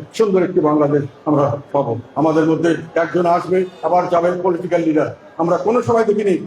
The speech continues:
একজন পলিটিক্যাল লিডারের সামনে আরেকজন পলিটিক্যাল লিডার গেলে তাকে ভয় পেতে হয়। কোনোদিন আমরা দেখিনি যে পলিটিক্যাল লিডারদের সামনাসামনি আসলে আমরা হাসিমুখে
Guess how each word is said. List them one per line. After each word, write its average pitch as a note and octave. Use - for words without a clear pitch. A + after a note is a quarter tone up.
একজন G3+
পলিটিক্যাল G3+
লিডারের G3
সামনে G3+
আরেকজন F#3+
পলিটিক্যাল F#3
লিডার F3
গেলে E3
তাকে E3
ভয় D3+
পেতে D#3
হয়। A#2+
কোনোদিন G#3+
আমরা A3
দেখিনি G#3
যে F#3
পলিটিক্যাল G#3
লিডারদের G3+
সামনাসামনি F#3+
আসলে F3+
আমরা F3
হাসিমুখে G#3+